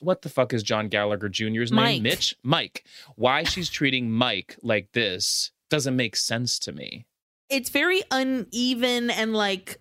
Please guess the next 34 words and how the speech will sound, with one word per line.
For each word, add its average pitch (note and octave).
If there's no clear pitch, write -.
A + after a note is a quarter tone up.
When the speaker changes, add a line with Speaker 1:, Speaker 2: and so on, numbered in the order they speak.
Speaker 2:
floppy. G#3+
You're F#3
just G3+
like, G#3
eh, -
she C4
needs D4+
to E4+
have D4
more B3+
of A3
a G3+
stance, -
you F#3
know? E3+
Speaker 1:
Yeah. D3
Speaker 2:
She's, -
like, G#3+
in, C4+
she's, B3
like, A#3+
here C#4+
with C#4+
this B3+
guy, A3+
like, F#3+
her A3
man, G3
and, F3
and F#3
yet G3
she's, F#3+
uh, -
in, A3+